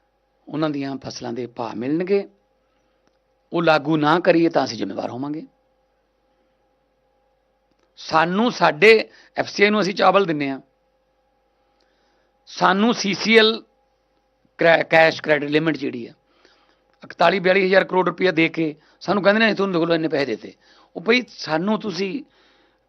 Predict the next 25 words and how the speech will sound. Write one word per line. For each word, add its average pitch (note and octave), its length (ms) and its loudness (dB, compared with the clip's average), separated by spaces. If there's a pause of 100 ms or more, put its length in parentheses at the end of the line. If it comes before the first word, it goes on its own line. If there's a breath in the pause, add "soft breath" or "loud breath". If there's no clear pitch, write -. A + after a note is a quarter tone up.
(160)
ਐਂ G3 220 4
ਦੇਤੇ? A3 360 -2
ਅਸੀਂ G3 160 -4
ਤੁਹਾਨੂੰ A#3 200 2
ਚੌਲ G3+ 300 4
ਦੇ G#3 120 2
ਰਹੇ F3 120 -2
ਹਾਂ A#3 140 -8
ਦੇਸ਼ F#3 260 -4
ਵਾਸਤੇ, G#3+ 540 -4 (1000)
ਇੱਕ - 100 -16
ਸੌ F#3+ 100 0
ਬਿਆਸੀ F3+ 300 2
ਲੱਖ G3 180 2
ਮੀਟ੍ਰਿਕ F#3+ 280 -6
ਟਨ। F3+ 220 0 (1800)
ਅਸੀਂ D#3+ 100 0
ਤਾਂ G#3+ 100 0
ਧਰਤੀ, A3 400 4 (340)
ਆਪਣੀ G#3 220 -2
ਧਰਤੀ G3+ 320 0
ਖਾ F3+ 220 0
ਗਏ F#3 120 -4
ਇਸ F3+ 120 -8
ਤਾਂ, F3 140 -14